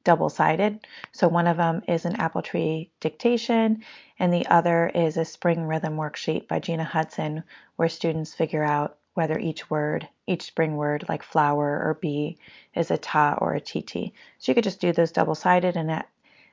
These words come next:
that center, you could have the worksheets and the pencils, and students just fill out the worksheets. If they get done with the first side, they just flip over to the second side. So just as a review, the four centers that I just laid out, and this is actually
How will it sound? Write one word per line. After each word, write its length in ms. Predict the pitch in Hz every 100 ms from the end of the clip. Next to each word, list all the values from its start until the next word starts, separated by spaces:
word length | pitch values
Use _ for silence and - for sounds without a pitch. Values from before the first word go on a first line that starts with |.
| _
that 260 | 196 190 -
center, 340 | 170 160 -
you 180 | 175 165
could 120 | -
have 140 | 175 170
the 100 | 180
worksheets 460 | - - - -
and 100 | 170
the 60 | 165
pencils, 460 | - 160 180 170 180
and 120 | 170
students 360 | - 175 160
just 280 | - 175 -
fill 120 | 156
out 280 | 151 151 -
the 120 | - 151
worksheets. 580 | 147 - 190 - - - - - - - -
If 160 | 175
they 100 | -
get 140 | 165 160
done 160 | 160
with 100 | 156
the 80 | 175
first 220 | - 156
side, 180 | - -
they 80 | -
just 240 | 175 -
flip 200 | - -
over 320 | 165 156 160 165
to 160 | -
the 120 | -
second 340 | 190 208 185 190
side. 280 | - - - - -
So 120 | - 226
just 240 | 262 262
as 160 | 277 302
a 60 |
review, 520 | 311 294 208 180 196 - _
the 80 | 190
four 460 | 180 185 180 202 - _ _ _ _
centers 520 | - 190 175 180 185
that 160 | 180 175
I 80 |
just 200 | 175 175
laid 120 | 180 175
out, 180 | 165
and 120 | - 208
this 160 | 214
is 100 | 170
actually 500 | 170 - - 165 -